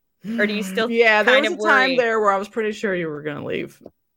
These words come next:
Speaker 2: to
Speaker 1: Oh,
Speaker 2: be
Speaker 1: really?
Speaker 2: honest. Yeah.
Speaker 1: Oh, I'm
Speaker 2: I mean, you
Speaker 1: sorry.
Speaker 2: were doing personal stuff, so, like, I'm not blaming you. I just
Speaker 1: Doesn't blame me,
Speaker 2: I don't
Speaker 1: guys.
Speaker 2: think
Speaker 1: The
Speaker 2: you
Speaker 1: band's not breaking up yet.
Speaker 2: <laughs>
Speaker 1: Um,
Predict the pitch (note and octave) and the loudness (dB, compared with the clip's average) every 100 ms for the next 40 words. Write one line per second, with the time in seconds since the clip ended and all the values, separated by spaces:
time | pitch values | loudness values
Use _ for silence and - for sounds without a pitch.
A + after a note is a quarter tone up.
0 | _ _ _ _ F#3 E3+ D3 - G4+ A4+ | _ _ _ _ -8 -6 -6 -8 -6 -6
1 | A4+ _ _ _ _ - - F#3 D#3+ F3 | -8 _ _ _ _ -6 -6 -6 -10 -12
2 | - _ _ _ A#3+ G#3+ B3 C4 B3+ A#3 | -18 _ _ _ -10 -4 -2 2 2 2
3 | C4 A#3 A3+ G3 - C#3+ - - - - | 0 -2 -6 -8 -10 -16 -14 -14 -10 -10
4 | - - - F3 E3+ D3+ - _ D3+ C3+ | -10 -14 -14 -10 -8 -8 -12 _ -12 -10
5 | D3+ C3 A#2+ B2+ D#3 F3+ G#3+ _ _ _ | -10 -12 -12 -12 -14 -16 -20 _ _ _
6 | _ G#3+ _ _ _ _ - E3 F3+ E3+ | _ _ _ _ _ _ 0 0 0 -8
7 | D#3+ _ D#3 D3+ C#3+ C#3 C3+ C3+ C#3+ C#3+ | -14 _ -12 -12 -14 -12 -12 -12 -16 -10
8 | F3+ G#3 A#3 B3 A3+ A3+ A3+ A#3 A3+ A3+ | 0 4 4 2 2 2 2 0 2 0
9 | G#3+ G#3 F#3 - - _ _ - - - | 0 2 0 0 -10 _ _ -20 -20 -14
10 | C4 - - - G#3+ G#3+ G#3 G3+ F#3+ F3+ | -14 -14 -6 2 6 6 6 4 2 -4